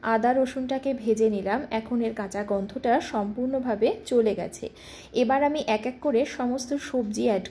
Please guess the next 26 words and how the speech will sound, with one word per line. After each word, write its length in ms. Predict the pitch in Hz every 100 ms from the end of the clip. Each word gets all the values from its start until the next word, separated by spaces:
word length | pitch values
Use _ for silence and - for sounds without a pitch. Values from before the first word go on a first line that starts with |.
| 226
করব, 180 | 202 214 294
তবে 180 | 247 240 -
প্রথমেই 480 | 254 254 285 311 311
এর 80 | 226 214
মধ্যে 220 | 208 233
দিয়ে 200 | 214 202
দিচ্ছি 320 | 190 202 - 262 247
ডুমো 260 | 233 233 254
করে 240 | 262 285 277
কেটে 280 | 233 208 202
রাখা 220 | 185 185 262 - 208
আলু। 200 | 196 180 - - - -
একটা 200 | 233 - 254
মাঝারি 380 | 226 220 240 240
সাইজের 380 | 247 240 269 277 208
আলু 140 | 208 214
আমি 160 | 226 240
কেটে 280 | 220 208
নিয়েছি। 380 | 196 185 180 - 370 - - 240
এখন 180 | 226 233 220
এর 80 | 208
মধ্যে 200 | 214 233
দিচ্ছি 340 | 220 220 - 277 - -
খুব 140 | 330 -
সামান্য 360 | - 208 208 233 262
পরিমাণে 360 | 240 220 202 220